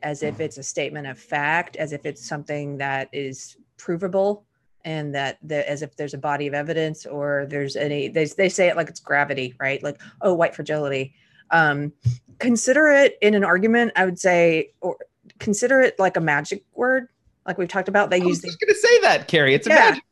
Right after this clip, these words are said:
Speaker 2: word. Yes.
Speaker 1: They have a list of magic words, and this is one of their magic words, and treat it as such. Don't give it,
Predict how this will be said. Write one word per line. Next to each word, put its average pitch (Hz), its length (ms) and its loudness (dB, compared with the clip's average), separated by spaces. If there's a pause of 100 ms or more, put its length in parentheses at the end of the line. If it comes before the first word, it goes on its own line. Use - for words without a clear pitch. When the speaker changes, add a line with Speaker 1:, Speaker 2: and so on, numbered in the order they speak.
Speaker 2:
word. 127 180 -10
Yes. 240 580 2
Speaker 1:
They 262 120 8
have 294 180 6
a 294 60 8
list 254 280 2
of 254 80 0
magic 262 380 2
words, 175 240 2
and 180 100 0
this 202 140 0
is 202 100 -4
one 208 100 4
of 196 40 4
their 190 100 6
magic 202 320 4
words, 165 240 0
and 190 100 2
treat 339 260 4
it 220 80 6
as 185 120 4
such. - 380 -4
Don't 233 240 0
give 247 160 2
it, 208 260 0